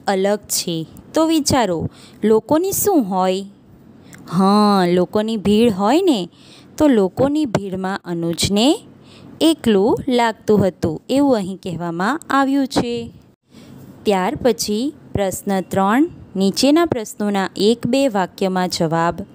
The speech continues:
લખો. એમાં પહેલો સવાલ છે, ખેડી ગામ કેવી જગ્યાએ આવેલું છે? વિચારો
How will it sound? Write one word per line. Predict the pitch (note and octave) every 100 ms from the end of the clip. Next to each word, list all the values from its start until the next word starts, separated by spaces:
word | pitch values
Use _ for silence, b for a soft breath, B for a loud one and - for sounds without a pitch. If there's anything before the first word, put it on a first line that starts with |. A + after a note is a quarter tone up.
| -
લખો. | F3 F3 - D#3+ E3+ B B B
એમાં | C#4 D4 D4 -
પહેલો | F#3 F3+ A#3+
સવાલ | - G#3+ F3+
છે, | E3 - F#3+ A#3+ B B B - -
ખેડી | B3+ C4+ D#4+
ગામ | D4+ D4 D4 D4+ -
કેવી | - F3+ G3+
જગ્યાએ | C4 D4 A#3 C4+ C4 C4+
આવેલું | A#3 G#3+ A3 A3 A3
છે? | - A3 G3+ G#3 G#3+ B B B B -
વિચારો | A#3 C#4 - B3 F3+ E3